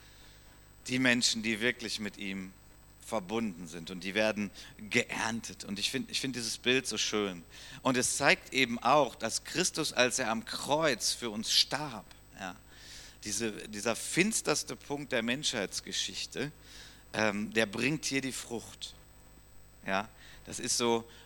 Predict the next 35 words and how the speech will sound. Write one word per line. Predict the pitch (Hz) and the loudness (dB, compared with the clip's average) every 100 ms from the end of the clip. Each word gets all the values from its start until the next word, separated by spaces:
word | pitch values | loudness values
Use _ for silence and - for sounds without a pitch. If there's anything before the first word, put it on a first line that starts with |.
| - | -2
Gott | 120 120 | 0 2
ist | 131 | 0
nicht | 139 123 | 2 2
so, | 131 127 | 2 4
der, | 123 117 113 | 6 4 4
der | 113 113 | 2 2
investiert | 113 113 110 - 127 156 | 0 0 -2 2 2 4
einfach | 127 131 127 127 120 | 4 4 2 0 0
und | 110 | -2
dann | 110 107 | 0 0
weiß | 104 107 - | 0 0 -2
auch | 117 | -2
nicht, | 131 | 0
was | 117 113 | -2 -2
passiert, | - 117 - 113 - | -4 -6 0 0 0
sondern | 107 101 101 | -2 -2 -2
Gott | 98 87 | -4 4
weiß, | 101 123 135 - - - - - - | 6 8 6 0 -8 -18 -20 -20 -10
und | 101 101 | -6 0
das | 110 117 - | 0 0 -2
ganze | 117 123 127 | -2 -2 -4
Investment, | 104 98 107 - 107 104 101 | -2 0 0 -2 -4 -4 -2
das, | 98 - - | -2 -4 -6
das | 101 - | -6 -6
bringt | - 107 104 | -4 -4 -2
am | 101 | -6
Ende | 92 95 98 | -2 -2 -2
diese | 90 87 92 | -6 -8 -8
Ernte. | - - - - - - - - - - - - - - - | -10 -14 -16 -18 -20 -20 -20 -20 -20 -20 -20 -20 -20 -20 -18
Das | - - | -8 -4
wird, | 104 98 - | -4 -6 -6
das | 107 104 | -4 -2
wird | 107 - | -2 -4
genauso | 107 104 101 | -6 -4 -6
kommen. | - - | -12 -18